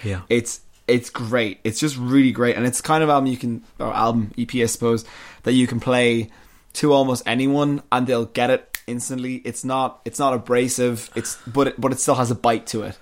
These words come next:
Speaker 1: Yeah.
Speaker 2: Um, I love their name. I think Rolling Blackouts Coastal Fever is a fantastic
Speaker 1: Yeah,
Speaker 2: name.
Speaker 1: tongue twister, but great.
Speaker 2: Yeah,
Speaker 1: It's
Speaker 2: yeah,
Speaker 1: great.
Speaker 2: yeah, yeah. And, and this is, this just displays a huge evolution as well from Talk Tight, which was their first release.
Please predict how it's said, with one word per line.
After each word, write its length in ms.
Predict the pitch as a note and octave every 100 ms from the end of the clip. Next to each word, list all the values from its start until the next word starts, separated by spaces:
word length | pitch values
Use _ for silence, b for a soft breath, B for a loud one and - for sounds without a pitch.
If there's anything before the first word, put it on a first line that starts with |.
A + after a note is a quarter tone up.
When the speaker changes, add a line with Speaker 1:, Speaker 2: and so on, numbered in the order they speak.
| b
Speaker 1:
Yeah. 240 | A#2+ F2+ E2+ -
Speaker 2:
Um, 360 | A2+ A2 G#2 -
I 80 | A#2
love 240 | A#2 C3+
their 120 | A#2 A2
name. 440 | B2 C3 B2+ A#2+
I 40 | -
think 160 | B2+ A2
Rolling 360 | B2 B2+ B2+
Blackouts 380 | A#2 A#2 A#2+ A#2
Coastal 260 | - A#2 A#2
Fever 180 | A#2+ A2+
is 60 |
a 60 | A2
fantastic 520 | - A2 A2 A2+ A#2
Speaker 1:
Yeah, 180 | C3+ G#2+
Speaker 2:
name. 80 | G#2+
Speaker 1:
tongue 240 | C#3 C#3
twister, 280 | A#2+ G2+ F#2+
but 180 | F#2+ -
great. 280 | G2+ F2+ -
Speaker 2:
Yeah, 200 | F3 F3+
Speaker 1:
It's 80 | D#3
Speaker 2:
yeah, 40 |
Speaker 1:
great. 160 | D3 C#3
Speaker 2:
yeah, 40 | C#3
yeah. 200 | B2+ -
And, 140 | C3+ C3
and 140 | C3
this 200 | D#3+ F3
is, 180 | E3+ B2+
this 220 | D3+ E3
just 300 | G3 - -
displays 380 | D#3 - D3+ C#3
a 40 |
huge 300 | A#2+ D3 C#3+
evolution 480 | C3 B2+ A#2 A#2+ B2
as 100 | A2+
well 180 | A#2 A2+
from 220 | A#2 A2
Talk 260 | - A#2 -
Tight, 220 | A#2+ A#2+
which 140 | A#2
was 100 | A#2+
their 120 | A2+ A2
first 320 | C3 B2+ B2+
release. 360 | B2+ C3+ -